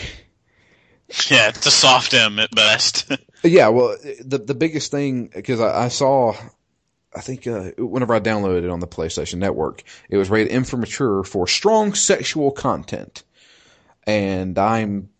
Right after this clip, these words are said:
Speaker 2: halfway through this game, and I have yet to see any strong sexual content. Uh, unless
Speaker 1: Yeah,
Speaker 2: the,
Speaker 1: I haven't
Speaker 2: unless they're
Speaker 1: either.
Speaker 2: talking about cleavage from Eve.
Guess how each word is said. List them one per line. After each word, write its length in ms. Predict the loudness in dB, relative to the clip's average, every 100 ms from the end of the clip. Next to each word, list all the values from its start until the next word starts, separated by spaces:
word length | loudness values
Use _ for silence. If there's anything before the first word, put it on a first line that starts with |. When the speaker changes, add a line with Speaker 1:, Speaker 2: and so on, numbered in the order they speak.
| _
Speaker 2:
halfway 380 | -2 -2 -2 -4
through 160 | -2 -2
this 160 | -2
game, 340 | 0 0 0 -2
and 100 | -4
I 80 |
have 220 | -2 -4 -2
yet 120 | -4
to 40 |
see 200 | -4 -4
any 120 | -4 -6
strong 320 | -6 -6 -4
sexual 320 | -4 -4 -8
content. 720 | -6 -4 -4 -6 -10 -12 -18 _ _ _ _ _ _ _ _ _ _ _
Uh, 460 | -4 -2 -2 -4 -6 -10 -4
unless 320 | 0 2 2
Speaker 1:
Yeah, 80 | 2
Speaker 2:
the, 60 |
Speaker 1:
I 40 | -2 -4
haven't 120 | -2
Speaker 2:
unless 160 | 0 0
they're 80 |
Speaker 1:
either. 40 | 0
Speaker 2:
talking 200 | 0 0
about 200 | -2 -2
cleavage 560 | -6 -6 -4 -6 -8 -12 -16 _
from 320 | -8 -8 -8
Eve. 440 | -10 -10 -10 -12